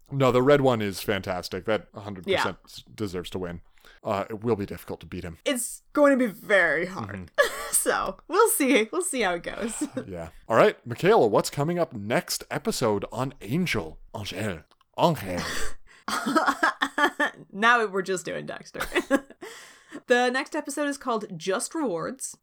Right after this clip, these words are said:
Speaker 2: Angel and Spike challenge a necromancer who is unhappy with Wolfram and Hart's new leadership.
Speaker 1: Mm.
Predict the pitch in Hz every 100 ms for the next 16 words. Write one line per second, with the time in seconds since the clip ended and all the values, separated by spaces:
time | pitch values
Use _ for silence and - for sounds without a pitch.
0 | _ 240 320 320 247 - - 220 - -
1 | 277 269 226 - 226 214 285 226 170 147
2 | 139 151 190 - 214 175 208 277 262 254
3 | 277 302 196 - 185 254 220 208 190 208
4 | 175 180 170 151 113 120 117